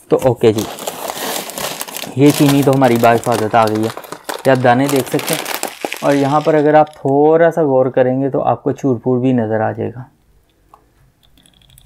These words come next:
मैं थोड़ा सा ये भी बढ़ाने की कोशिश करता हूँ,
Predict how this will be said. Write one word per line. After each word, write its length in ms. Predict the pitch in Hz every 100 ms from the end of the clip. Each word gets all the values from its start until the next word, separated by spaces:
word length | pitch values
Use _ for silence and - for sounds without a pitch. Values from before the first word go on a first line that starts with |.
| -
मैं 100 | - 123
थोड़ा 540 | - 131 131 139 143
सा 380 | 143 139 139 139
ये 180 | 135 117
भी 120 | 117 135
बढ़ाने 460 | 135 139 131 123
की 60 | 123
कोशिश 420 | 127 120 - 127
करता 360 | - 117 - 117
हूँ, 560 | 120 123 123 120 120